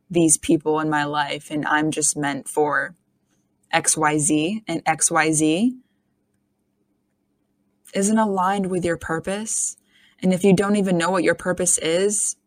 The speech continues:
that's your, that's your sign to go freaking find it. Because what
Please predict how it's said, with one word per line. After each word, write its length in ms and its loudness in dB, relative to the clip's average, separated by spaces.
that's 400 -2
your, 300 2
that's 320 -6
your 100 0
sign 320 -2
to 60 -2
go 140 -4
freaking 500 -6
find 360 -4
it. 160 -12
Because 600 0
what 400 2